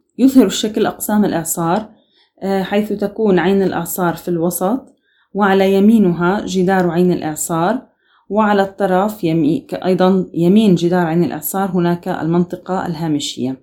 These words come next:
هناك إشارة إلى أن أكثر المناطق هطلًا للأمطار تكون على يسار عين الإعصار، وهناك أسهم تشير إلى صعود هواء دافئ ورطب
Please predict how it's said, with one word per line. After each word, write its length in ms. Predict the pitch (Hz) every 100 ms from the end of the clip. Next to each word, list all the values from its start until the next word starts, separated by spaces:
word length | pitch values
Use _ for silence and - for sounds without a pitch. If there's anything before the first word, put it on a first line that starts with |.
| -
هناك 380 | 185 240 285 277
إشارة 440 | 226 214 226 190 185
إلى 260 | 196 185
أن 120 | 202
أكثر 360 | 208 208 - 208
المناطق 640 | 190 185 190 185 180 -
هطلًا 280 | 190 - 185
للأمطار 680 | 170 - 170 165 180 180 226
تكون 560 | 247 - 185 - 185 185
على 300 | 170 180 185
يسار 480 | 196 208 - 220 175
عين 240 | 143 147
الإعصار، 680 | - 110 - - 147 196 240 _ _ _ _ _ _ _
وهناك 1000 | 170 190 190 190 190 190 196 233 240 -
أسهم 440 | - 185 - 208
تشير 500 | 208 190 - 208 214
إلى 400 | - 170 175 185
صعود 520 | 190 - 196 185 214 180
هواء 360 | 185 196 -
دافئ 420 | - 190 180 - -
ورطب 540 | 160 180 185 233 262